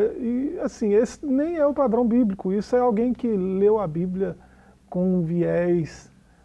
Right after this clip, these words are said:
é, com uma lente equivocada e entendeu tudo errado, né? A Bíblia não é machista. <laughs> É, o padrão pro papel masculino, né, na história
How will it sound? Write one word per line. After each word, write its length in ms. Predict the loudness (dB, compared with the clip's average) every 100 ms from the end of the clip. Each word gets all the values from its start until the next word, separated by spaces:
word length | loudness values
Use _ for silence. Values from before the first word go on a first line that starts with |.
| _ -6
é, 140 | -6
com 180 | -2 0
uma 140 | 2
lente 680 | 4 4 4 4 0 -4 -2 0 0
equivocada 920 | -2 -2 -4 -2 -4 -2 -2 -2 -2
e 80 | -2
entendeu 460 | -2 -2 0 2
tudo 200 | 0 -2 -2
errado, 380 | -2 -2 -4 -8 -16 -20 -20 _ -6
né? 80 | -2
A 140 | -2
Bíblia 340 | -2 0 2
não 220 | 0 0 -2
é 60 |
machista. 640 | -2 -4 -2 -2 -2 -6 -8
<laughs> 60 | -6 -8 -12 -20 -20 -10
É, 300 | -2 0 0 -6 -18 -20 -20 -20 _ -10 -10 -10 -14 -8
o 100 | -4
padrão 720 | 2 2 4 4 4 2 0 -4 -20 _ _ _ _ _ _
pro 160 | -4
papel 460 | 0 -2 0 4 4
masculino, 720 | 2 -2 -2 0 2 2 0
né, 200 | -2 -4
na 160 | -6 -6
história 540 | -8 -8 -4 0 -2